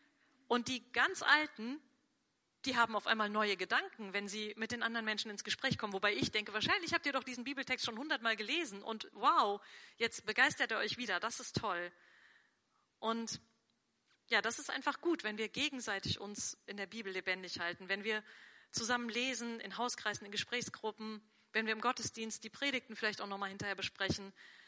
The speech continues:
wenn wir im Austausch man-, miteinander sind und wenn wir Fragen stellen. Und das finde ich so wichtig. Und manchmal ist das ja, wenn man in so frommen Kreisen zusammen ist, gar nicht so leicht zu sagen,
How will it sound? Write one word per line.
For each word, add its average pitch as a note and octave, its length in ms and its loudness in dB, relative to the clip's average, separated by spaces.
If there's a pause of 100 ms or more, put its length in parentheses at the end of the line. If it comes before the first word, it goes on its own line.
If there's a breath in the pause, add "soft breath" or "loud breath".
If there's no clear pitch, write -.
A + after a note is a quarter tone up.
(180 loud breath)
wenn A3 200 2
wir A3+ 100 6
im A3 100 -4
Austausch C#4 360 2
man-, A#3 280 -2
miteinander A3 400 -2
sind A3 180 -4
und A3+ 120 -8
wenn B3 100 0
wir B3 80 -2
Fragen C#4 460 -4
stellen. E3+ 520 -2 (680 soft breath)
Und A#3 260 2
das C4+ 260 4
finde G#3+ 240 -2
ich - 100 -2
so A3+ 300 2
wichtig. F3+ 340 6
Und A3+ 100 -8
manchmal D#4 540 4
ist - 200 -6
das D#4 160 -4
ja, C#4+ 260 6
wenn C4+ 280 -2
man C4+ 220 0
in B3+ 120 -8
so B3 160 -4
frommen F4 400 -2
Kreisen C#4 380 2
zusammen B3 280 -2
ist, - 140 -10
gar F#4+ 180 2
nicht F#4 140 -2
so E4 80 0
leicht B3+ 320 4
zu B3 60 -2
sagen, A#3+ 320 4